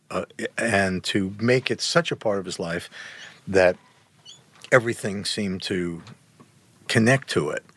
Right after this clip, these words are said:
And so he had that kind of uniformity. And I think we tend to really value people like that. You know, people who see something unique and others recognize it as a serious commitment, a commitment of integrity.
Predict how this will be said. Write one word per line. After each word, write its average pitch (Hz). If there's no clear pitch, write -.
And 85
so 107
he 101
had 107
that 101
kind 98
of 82
uniformity. 107
And 135
I 151
think 240
we 240
tend 196
to 135
really 143
value 117
people 131
like 110
that. 123
You 120
know, 120
people 175
who 135
see 135
something 123
unique 110
and 107
others 113
recognize 113
it 107
as 101
a -
serious 120
commitment, 117
a 107
commitment 101
of 92
integrity. 110